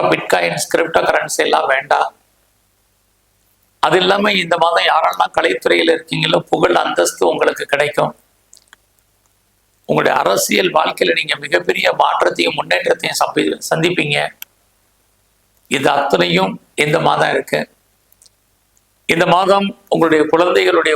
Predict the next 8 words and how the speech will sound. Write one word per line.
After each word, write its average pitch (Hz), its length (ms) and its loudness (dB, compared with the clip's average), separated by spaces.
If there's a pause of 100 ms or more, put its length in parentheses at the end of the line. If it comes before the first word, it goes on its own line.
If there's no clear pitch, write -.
உடல் 170 220 4 (140)
ஆரோக்கியத்தில் 165 680 0 (320)
மிக 156 200 0 (120)
கவனம். 151 360 2 (1300)
இது 151 180 2
ரொம்ப 156 140 2 (560)
முக்கியமான 160 460 2 (160)
விஷயம். - 320 -2